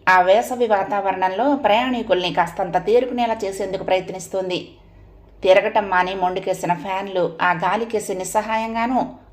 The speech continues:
అసూయగానూ చూస్తున్నాయి. చిలిపిగా కవ్విస్తూ వాటి మీద కూడా ఓ విసురు విసురుతోంది గాలి. ఇవన్నీ పట్టించుకునే మూడ్లో లేడు సాయి. అతడి మనసంతా ఇప్పుడు కస్తూరి ఆక్రమించుకునుంది. కస్తూరి తనను కలుసుకుని మూడేళ్లు దాటుతోంది.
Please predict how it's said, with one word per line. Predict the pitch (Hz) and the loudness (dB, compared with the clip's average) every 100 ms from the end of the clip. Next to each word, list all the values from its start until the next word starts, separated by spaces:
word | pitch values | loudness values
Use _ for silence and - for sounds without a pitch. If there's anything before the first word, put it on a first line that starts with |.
| 190 | -4
అసూయగానూ | 214 285 285 262 233 226 | 0 2 4 4 2 0
చూస్తున్నాయి. | 220 214 214 214 202 - - - - - - - - - | -4 -4 -4 -2 -2 -6 -10 -20 -20 -20 -20 -20 -10 -4
చిలిపిగా | 220 233 240 226 185 | -2 0 2 4 4
కవ్విస్తూ | 190 185 220 220 240 277 262 | 4 2 0 -6 -4 0 2
వాటి | 196 226 254 | 4 2 2
మీద | 240 | -2
కూడా | 214 202 202 | -2 0 2
ఓ | 196 185 | 2 2
విసురు | 175 196 294 269 | 0 -2 -2 -2
విసురుతోంది | 233 214 202 190 185 | -2 -4 -2 -4 -2
గాలి. | 185 185 196 - - _ - - _ - - | -2 -2 -4 -10 -16 _ -20 -20 _ -20 -6
ఇవన్నీ | 196 208 226 277 | 2 4 4 0
పట్టించుకునే | 285 240 247 240 240 226 | 0 0 0 -6 -4 -4
మూడ్లో | 208 226 240 240 | -2 -2 0 0
లేడు | 202 202 240 196 | 0 0 0 0
సాయి. | 208 202 220 208 - - _ _ _ _ - | -4 -4 -4 -8 -10 -20 _ _ _ _ -6
అతడి | 170 175 | -2 0
మనసంతా | 185 202 240 240 247 | 0 -2 -6 -4 -4
ఇప్పుడు | 214 - 180 | -4 -2 0
కస్తూరి | 185 - 262 254 | -2 -4 -6 -4
ఆక్రమించుకునుంది. | 208 - 190 175 - 196 190 190 - - - - _ _ _ _ _ - | -4 -6 -8 -8 -10 -10 -6 -6 -8 -14 -20 -20 _ _ _ _ _ -2
కస్తూరి | 175 - 208 196 180 - - _ - - | -2 -4 -10 -8 -10 -14 -20 _ -20 -6
తనను | - 180 175 165 | 4 4 4 2
కలుసుకుని | 180 190 - 214 | 0 -2 -6 -6
మూడేళ్లు | 196 180 175 190 214 | -2 0 0 0 -2
దాటుతోంది. | 214 190 - 196 185 170 - | -4 -6 -8 -8 -6 -8 -10